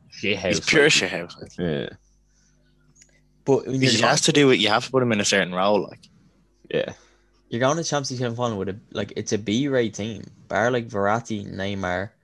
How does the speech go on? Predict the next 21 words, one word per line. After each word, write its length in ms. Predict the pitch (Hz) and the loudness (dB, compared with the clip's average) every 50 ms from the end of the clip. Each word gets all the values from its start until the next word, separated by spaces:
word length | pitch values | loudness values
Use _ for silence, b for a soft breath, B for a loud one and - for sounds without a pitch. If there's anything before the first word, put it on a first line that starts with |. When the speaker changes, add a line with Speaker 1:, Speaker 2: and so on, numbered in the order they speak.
| _ _ _ _ _ _ _ _ - | _ _ _ _ _ _ _ _ -4
Speaker 3:
Marquinhos. 920 | 98 95 101 - - 107 104 107 104 85 73 98 117 - - - - - _ _ _ _ _ _ _ _ _ _ _ _ | -2 -2 -2 -2 -2 -4 -2 -2 -2 -4 -4 -6 -6 -10 -14 -16 -16 -20 _ _ _ _ _ _ _ _ _ _ _ _
It's 160 | - - - | -14 -10 -10
a 40 | 101 | -8
B, 320 | - 101 101 110 113 - - | -4 -2 0 0 0 0 0
um, 260 | - 101 104 101 - | -2 -2 -2 -2 -4
maybe 300 | - 98 101 101 101 104 | -4 0 0 0 0 0
Keylor 260 | - - 107 101 98 101 | 0 0 0 2 2 2
Navas 320 | 95 95 90 92 - 113 | 0 0 0 -2 -2 0
as 40 | 101 | 0
well. 140 | 98 90 90 | 0 0 0
It's 100 | - - | -2 -4
a 40 | |
B-rate 380 | - 110 117 123 123 107 98 - | -2 -2 0 2 2 2 0 0
team. 340 | - 110 120 104 - - - _ b b b b b b b | -2 -2 -2 -4 -6 -10 -16 _ b b b b b b b
Like, 240 | b 117 117 - _ - | b -2 -2 -2 _ -4
Paredes 580 | - 131 110 113 117 139 139 139 135 123 123 | 0 4 4 6 6 6 6 6 4 4 2
and 100 | 123 113 | 0 0
Ander 260 | 117 120 120 120 117 117 | 0 0 0 2 2 2
Herrera 500 | 117 117 120 127 123 107 82 - - - _ _ _ _ _ _ _ _ _ _ _ _ _ _ - - | 2 2 2 2 2 2 0 -2 -6 -12 _ _ _ _ _ _ _ _ _ _ _ _ _ _ -6 -4
up 160 | 113 110 - | -4 -2 -2
against 560 | 113 113 110 107 107 107 - - - - - | 0 0 0 0 0 -2 -4 -6 -8 -10 -16